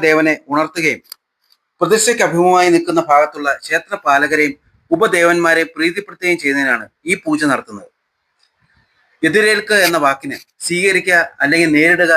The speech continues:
എന്നല്ല അർത്ഥമുണ്ട്. അതനുസരിച്ച് ക്ഷേത്രത്തിലെ ശ്രീകോവിലിന്റെ കിഴക്ക് ഭാഗത്ത് പ്രധാന ദേവന്റെ എതിർവശത്ത് സ്ഥിതി ചെയ്യുന്ന ക്ഷേത്രപാലകരെയും മറ്റ് ദേവതകളെയും ഉണർത്തി അവരെ എതിരേൽക്കുന്ന പൂജയാണിത്.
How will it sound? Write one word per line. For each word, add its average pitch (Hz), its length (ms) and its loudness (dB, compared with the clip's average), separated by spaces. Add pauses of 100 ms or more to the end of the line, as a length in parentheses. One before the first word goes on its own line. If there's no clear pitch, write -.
(160)
എന്നല്ല 151 320 -2
അർത്ഥമുണ്ട്. 127 340 -12 (840)
അതനുസരിച്ച് 160 540 0 (520)
ക്ഷേത്രത്തിലെ 202 580 0
ശ്രീകോവിലിന്റെ 202 680 0
കിഴക്ക് 160 340 0
ഭാഗത്ത് 143 280 -2 (540)
പ്രധാന 196 260 2 (160)
ദേവന്റെ 170 320 2
എതിർവശത്ത് 175 500 -4
സ്ഥിതി 156 160 -4
ചെയ്യുന്ന 151 240 0 (200)
ക്ഷേത്രപാലകരെയും 156 840 0 (420)
മറ്റ് 170 220 -2 (120)
ദേവതകളെയും 165 540 2
ഉണർത്തി 143 340 -4 (480)
അവരെ 185 300 2
എതിരേൽക്കുന്ന 208 540 0
പൂജയാണിത്. 147 460 -4